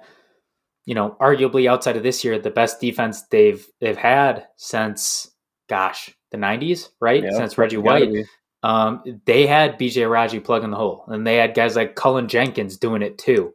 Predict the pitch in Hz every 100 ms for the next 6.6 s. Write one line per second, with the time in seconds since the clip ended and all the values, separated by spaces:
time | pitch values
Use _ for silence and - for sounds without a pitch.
0 | - 104 107 113 104 104 107 113 107 123
1 | 139 - 127 127 127 123 120 - - 135
2 | 131 101 - 101 104 120 131 143 135 127
3 | 143 160 107 101 98 113 98 110 113 107
4 | 113 110 113 - 95 101 117 120 - 123
5 | 123 127 120 101 95 - 110 110 107 110
6 | 107 104 110 123 123